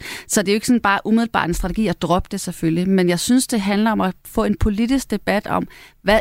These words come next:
ønsker vi faktisk? Og grundlæggende er det jo i Danmark, ønsker vi ikke at gøre så meget, så vi er jo må-, givetvis fra regeringens side er fint tilfredse med, at der ikke sker så meget, for det, man matcher meget godt det, vi gør i forhold til det nationale. Udskyder, vi har den der hockeystav, ikke? Hvor vi ligesom, "Ud i fremtiden skal vi kigge på tingene."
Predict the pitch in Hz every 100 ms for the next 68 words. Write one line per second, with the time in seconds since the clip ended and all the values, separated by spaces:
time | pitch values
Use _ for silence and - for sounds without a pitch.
0 | 196 233 - 285 196 - - - 185 -
1 | 175 214 247 262 220 - 208 226 175 180
2 | 190 202 220 226 262 185 202 - 170 240
3 | 226 - - - 180 220 214 208 - 190
4 | 202 240 247 240 180 180 - 196 175 175
5 | 226 190 185 214 196 - 214 - - 170
6 | 208 214 185 175 - 247 214 208 180 -
7 | - 180 180 175 190 202 240 240 190 175
8 | 185 185 185 185 170 170 175 175 170 156
9 | - 160 151 - 202 151 151 - - -
10 | 220 208 - 196 156 190 175 170 165 160
11 | 180 175 190 - 175 - 202 185 165 170
12 | 180 175 - 226 247 214 190 165 - -
13 | - 190 160 151